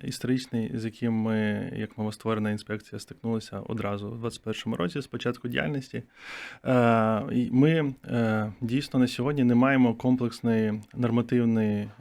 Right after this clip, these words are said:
нормативного рішення, щоб виправити цю проблему. Е, про це можемо згодом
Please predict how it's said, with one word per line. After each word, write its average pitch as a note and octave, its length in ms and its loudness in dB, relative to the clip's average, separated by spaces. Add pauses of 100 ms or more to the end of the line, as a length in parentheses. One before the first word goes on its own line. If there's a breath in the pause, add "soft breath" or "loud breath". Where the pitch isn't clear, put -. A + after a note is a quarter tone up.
(100)
нормативного A#2+ 680 2
рішення, A#2 720 -2
щоб - 180 -4
виправити A2+ 540 -2
цю A2 160 -8
проблему. D3+ 540 -2 (720 loud breath)
Е, A2+ 320 -2 (280)
про A#2+ 100 -4
це A2+ 120 -4
можемо A2+ 320 0
згодом A2 300 -2